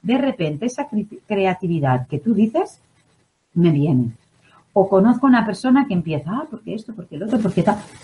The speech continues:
Y dices, "Uy, ¿y por qué me nombra esto? ¿Y, y esta persona?". Pues esa persona se cruza en mi vida, esa persona me recomienda un libro, de repente estoy escuchando la radio en el coche y hablan de un programa de no sé qué, ¿no? Es como decir, "¡Oh!".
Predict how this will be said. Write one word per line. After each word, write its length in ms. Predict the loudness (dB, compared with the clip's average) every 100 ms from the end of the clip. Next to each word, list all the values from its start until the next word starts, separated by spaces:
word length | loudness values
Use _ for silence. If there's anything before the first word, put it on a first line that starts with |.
| -6
Y 80 | -2
dices, 200 | 0 2
"Uy, 180 | 4 2 -4 -2
¿y 60 | 2
por 160 | 4
qué 80 | 6
me 100 | 8
nombra 380 | 8 8 6 4
esto? 380 | 4 2 0 0 -12 -2
¿Y, 220 | 0 4
y 60 | 4
esta 220 | 4 0
persona?". 420 | 0 -2 -2 -2 -4 -10 _ -6
Pues 140 | -4
esa 180 | -2 -2
persona 380 | -2 2 4 4
se 160 | 2
cruza 240 | -2 0 4
en 120 | 6
mi 100 | 6
vida, 400 | 6 4 0 -6 _ _ _
esa 260 | -4 -2 -6
persona 300 | -6 -2 0
me 100 | 0
recomienda 560 | -2 0 2 2 0
un 100 | 0
libro, 480 | 2 2 4 0 -2 _ _
de 100 | -2
repente 360 | -2 0 -2 -2
estoy 200 | -6 -6
escuchando 460 | -6 -8 -4 -2
la 120 | 0 0
radio 260 | 0 0
en 100 | 0
el 120 | 0
coche 300 | -2 -4 -4 0
y 80 | 2
hablan 280 | 2 2 0
de 60 |
un 80 | -2
programa 440 | -2 -4 0 2
de 80 | 4
no 120 | 2
sé 200 | 0 -8
qué, 340 | -2 0 0 -2 _ _ _ -10
¿no? 140 | -10
Es 80 | -8
como 200 | 0 4
decir, 340 | 4 4 0 0
"¡Oh!". 460 | -2 -2 -4 -6